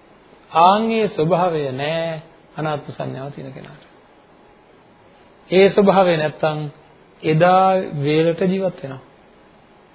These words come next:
නේද? එතකොට අනාගත ප්‍රාර්ථනාවක් ඇත්තෙම නැද්ද? අනාගත ප්‍රාර්ථනාවක් නැද්ද?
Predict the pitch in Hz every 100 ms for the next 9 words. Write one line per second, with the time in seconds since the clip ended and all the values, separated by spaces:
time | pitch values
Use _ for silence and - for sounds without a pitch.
0 | _ - 185 208 - - _ _ - -
1 | - - 185 214 170 135 208 - - 185
2 | 233 240 240 247 254 - 190 208 202 214
3 | 208 208 208 180 170 196 185 202 147 113
4 | - _ _ _ _ _ _ _ _ _
5 | _ - - - _ _ _ _ - _
6 | - - _ _ - 165 180 185 165 160
7 | 165 160 165 156 151 147 180 156